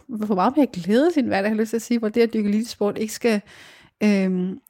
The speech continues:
hele tiden være forbundet med konstante op- og nedture, men måske bare have lidt mere, så ikke så mange udsving. Fordi det er i hvert fald det, jeg s-, personligt selv har oplevet, at min elitesportkarriere var bare følelsesmæssigt,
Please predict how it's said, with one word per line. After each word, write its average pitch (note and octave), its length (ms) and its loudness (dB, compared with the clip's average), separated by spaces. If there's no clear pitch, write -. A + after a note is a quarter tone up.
hele A#3+ 180 2
tiden A3+ 120 -2
være G3 80 0
forbundet A3+ 380 2
med G3 80 2
konstante G#3 500 -2
op- F#3+ 120 -2
og G3+ 80 0
nedture, A#3 480 2
men G#3 200 2
måske A3+ 320 -2
bare A3+ 280 0
have G#3+ 160 -2
lidt A3 160 -2
mere, G#3+ 340 2
så G#3 80 0
ikke A3 100 0
så A3 60 -4
mange G#3 220 0
udsving. B3 520 0
Fordi A3 240 0
det A3 80 0
er A#3+ 40 4
i A#3+ 40 6
hvert A#3 100 6
fald G#3+ 160 -2
det, A3 200 4
jeg G3 180 2
s-, - 380 -14
personligt G#3+ 500 -2
selv A3+ 300 0
har G#3+ 160 -2
oplevet, G3 500 2
at F#3+ 160 -4
min G#3 280 2
elitesportkarriere G3 880 -2
var - 100 -4
bare G3 260 -2
følelsesmæssigt, G3+ 800 -6